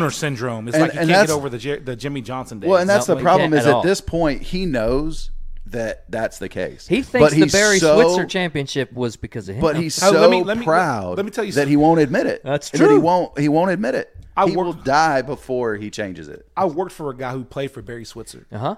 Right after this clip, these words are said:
Speaker 1: I'm sitting in this man's study in Norman, Oklahoma, and he tells me, "Lets me put the Super Bowl ring on."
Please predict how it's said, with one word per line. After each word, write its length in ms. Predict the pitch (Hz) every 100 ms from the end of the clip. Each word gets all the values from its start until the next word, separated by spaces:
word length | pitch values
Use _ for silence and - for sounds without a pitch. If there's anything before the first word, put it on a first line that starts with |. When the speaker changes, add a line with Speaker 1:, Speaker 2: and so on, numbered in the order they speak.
| _ -
Speaker 1:
I'm 140 | 117
sitting 360 | - 185 165 151
in 100 | 131
this 120 | 139
man's 280 | 131 123 -
study 400 | 117 101 110 - -
in 160 | 117 110
Norman, 280 | 120 123 123
Oklahoma, 520 | 120 113 107 107 98
and 120 | 107
he 100 | 120
tells 320 | 123 - 123 113
me, 100 | 113
"Lets 180 | 120
me 100 | 127
put 140 | - 120
the 60 |
Super 200 | - 117
Bowl 120 | 104 98
ring 220 | 98 95
on." 180 | 98